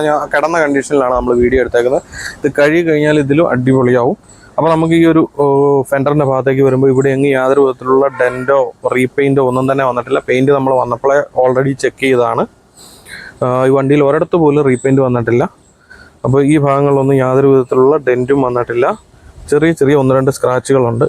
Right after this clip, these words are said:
അതൊക്കെ നോർമൽ റബ്ബിംഗ് പോളിഷിൽ പോകുന്നതാണ്. ഗ്ലാസ്സുകളെല്ലാം ഒറിജിനലാണ്. മെയിൻ വിൻഡ്ഷീൽഡ് ഉൾപ്പെടെ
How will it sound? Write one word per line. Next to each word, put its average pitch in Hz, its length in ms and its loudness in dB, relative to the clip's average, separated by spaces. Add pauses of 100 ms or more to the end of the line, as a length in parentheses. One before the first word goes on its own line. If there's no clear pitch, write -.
അതൊക്കെ 127 260 -2 (280)
നോർമൽ 135 320 0 (140)
റബ്ബിംഗ് 127 320 0
പോളിഷിൽ 123 320 0 (160)
പോകുന്നതാണ്. 123 460 0 (140)
ഗ്ലാസ്സുകളെല്ലാം 139 840 2
ഒറിജിനലാണ്. 123 520 0
മെയിൻ 131 280 0
വിൻഡ്ഷീൽഡ് 131 460 0
ഉൾപ്പെടെ 131 340 -2